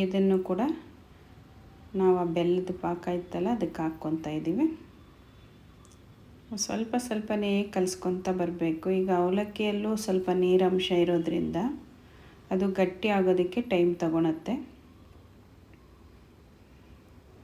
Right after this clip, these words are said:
ನೋಡಿ, ಈ ಥರ ಕಲಿಸ್ಕೊತಾ ಬರಬೇಕು. ಕೃಷ್ಣಾಷ್ಟಮಿಗೆ ನಾವು ಅವಲಕ್ಕಿಯಲ್ಲಿ ಕೇಸರಿ ಬಾತು, ಸಜ್ಜಿಗೆ ಎಲ್ಲ ಮಾಡ್ತೇವೆ. ಕೃಷ್ಣನಿಗೆ ಇಷ್ಟವಾಗಿರುವಂಥ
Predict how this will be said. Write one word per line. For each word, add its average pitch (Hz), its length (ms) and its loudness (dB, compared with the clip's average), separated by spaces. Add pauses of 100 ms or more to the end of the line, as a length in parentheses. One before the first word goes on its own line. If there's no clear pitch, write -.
(680)
ನೋಡಿ, 185 260 -2
ಈ 160 120 -8
ಥರ 170 80 -6 (160)
ಕಲಿಸ್ಕೊತಾ 175 600 -2 (100)
ಬರಬೇಕು. 160 440 -6 (2000)
ಕೃಷ್ಣಾಷ್ಟಮಿಗೆ 220 1000 -4 (440)
ನಾವು 180 260 6
ಅವಲಕ್ಕಿಯಲ್ಲಿ 185 580 2 (100)
ಕೇಸರಿ 185 340 -2 (100)
ಬಾತು, 170 260 -2 (140)
ಸಜ್ಜಿಗೆ 170 500 -2
ಎಲ್ಲ 165 140 0 (100)
ಮಾಡ್ತೇವೆ. 160 480 -4 (1000)
ಕೃಷ್ಣನಿಗೆ 190 640 0
ಇಷ್ಟವಾಗಿರುವಂಥ 170 920 0